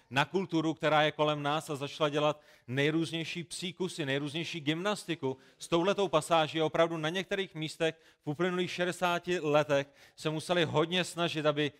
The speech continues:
způsobili to, že budou přesvědčovat lidi o tom, že ta pasáž neznamená to, co tam i malé dítě musí vidět, že je tam napsáno. Je to pasáž, která je jednoduše pochopitelná. Jediný problém této pasáže je, že je těžko stravitelná v době a v kultuře,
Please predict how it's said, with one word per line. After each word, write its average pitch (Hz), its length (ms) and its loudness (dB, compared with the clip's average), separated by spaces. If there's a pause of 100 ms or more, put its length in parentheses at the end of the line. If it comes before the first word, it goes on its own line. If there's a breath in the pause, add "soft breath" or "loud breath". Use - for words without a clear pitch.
způsobili 143 920 0 (300 soft breath)
to, 143 180 0
že 147 380 0 (220 soft breath)
budou 143 240 0
přesvědčovat 156 560 -2
lidi 151 180 -4
o 143 40 -2
tom, 147 160 -8
že 156 120 -10
ta 151 140 0
pasáž 151 440 0
neznamená 131 640 -2 (260 soft breath)
to, 131 80 -8
co 139 120 -10
tam 147 140 0
i 147 60 -2
malé 143 300 2
dítě 135 280 -4
musí 135 320 -8
vidět, 127 360 -4 (220 soft breath)
že 117 180 -4
je 131 80 2
tam 131 180 -2
napsáno. 127 520 -4 (340 soft breath)
Je 123 180 -2
to 139 320 0
pasáž, 151 380 2
která 156 220 4
je 151 100 4
jednoduše 156 420 -2
pochopitelná. 147 720 0
Jediný 143 300 -2
problém 143 340 2
této 143 240 0
pasáže 143 520 0
je, 131 240 2 (280 loud breath)
že 117 180 -4
je 139 120 2
těžko 143 460 -2
stravitelná 131 880 0
v - 80 -8
době 139 240 2
a 139 60 4
v - 60 -16
kultuře, 139 520 -4